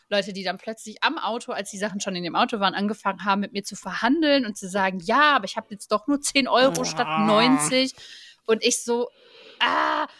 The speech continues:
Speaker 1: Und also das kommt für mich einfach nur noch für Sachen in Frage, die wirklich t-, teuer sind.
Speaker 2: Mhm.
Speaker 1: Weil für Sachen, die zehn Euro kosten, tue ich mir diesen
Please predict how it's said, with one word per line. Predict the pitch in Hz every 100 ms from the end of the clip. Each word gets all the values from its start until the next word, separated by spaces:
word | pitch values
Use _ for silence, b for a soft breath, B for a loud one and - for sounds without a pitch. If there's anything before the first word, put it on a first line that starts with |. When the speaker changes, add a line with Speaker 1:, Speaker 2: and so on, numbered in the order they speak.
| b -
Speaker 1:
Und | 233 - b _
also | - 226
das | 214 254 - 247
kommt | 247 269
für | 277 240
mich | 240 -
einfach | 233 240 226
nur | 226
noch | 277
für | -
Sachen | 214 247 240
in | 233
Frage, | - 220 220
die | 202
wirklich | 175 220 254 - _
t-, | - - _ _ _ _
teuer | - 190 226 277 311
sind. | 240 240 277 330 392 -
Speaker 2:
Mhm. | - 247 214
Speaker 1:
Weil | 202
für | 190 233
Sachen, | 240 277
die | 247
zehn | - -
Euro | 214
kosten, | 247 254 - -
tue | - -
ich | 240 -
mir | 226 180
diesen | 214 233 254 254 269